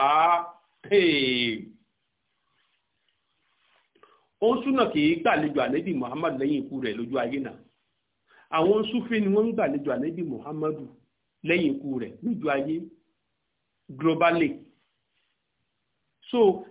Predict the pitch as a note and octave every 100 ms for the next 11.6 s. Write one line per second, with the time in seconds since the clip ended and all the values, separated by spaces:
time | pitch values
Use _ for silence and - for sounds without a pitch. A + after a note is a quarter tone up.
0 | - A#3 A3+ G3+ F3+ A#3+ A3 - D#3+ G3+
1 | A#3 B3 D3 E3 G#3+ A3+ E3 C#3+ D#3 F3
2 | G3+ G3+ D#3+ C3 B2+ C#3+ E3+ F3+ - -
3 | _ _ _ _ _ _ _ _ D3 E3+
4 | - - F3 F#3+ D3 A#2 B2+ D3 C3+ -
5 | _ _ - C3+ C#3 - - _ _ _
6 | _ - B2+ C#3+ F#3 D3 B2 D3 D#3 D#3
7 | C#3 A2 G2+ B2 B2 - G#2 G2+ - A#2+
8 | A#2+ A2+ A2+ A2+ A2 _ _ _ _ _
9 | _ _ - B2 B2+ B2 - - A2 G#2
10 | D3+ D#3 G2+ - D#3 D#3+ F3+ C#3 G#2+ G#2+
11 | - C3+ B2+ B2+ A#2+ A#2